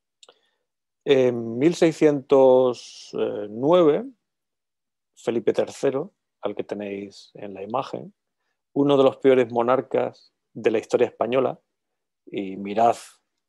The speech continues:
que desde que existe nuestra nación los hemos tenido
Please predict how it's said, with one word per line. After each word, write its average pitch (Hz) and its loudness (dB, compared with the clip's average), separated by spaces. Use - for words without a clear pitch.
que - -6
desde 113 -8
que - -4
existe 123 -2
nuestra 120 -2
nación 123 0
los 120 -4
hemos 120 -6
tenido 113 -2